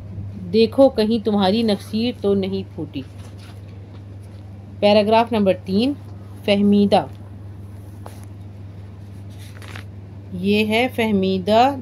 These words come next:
दो मरतबा बेटी को मना कर चुकी थी से लेकर सारा घर थर्रा उठा तक, सफ़ा नंबर, अ, चौहत्तर यानी कि सेवेंटी फ़ोर और पिछहत्तर, सेवेंटी फ़ाइव। सियाक व सबाक,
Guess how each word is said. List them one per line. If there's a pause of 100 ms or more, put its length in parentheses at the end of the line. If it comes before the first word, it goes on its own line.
दो
मरतबा
बेटी
को
मना
कर
चुकी (160)
थी
से
लेकर (920)
सारा
घर (120)
थर्रा
उठा (160)
तक, (220)
सफ़ा
नंबर,
अ, (180)
चौहत्तर
यानी
कि
सेवेंटी
फ़ोर (240)
और (160)
पिछहत्तर,
सेवेंटी
फ़ाइव। (1080)
सियाक
व
सबाक,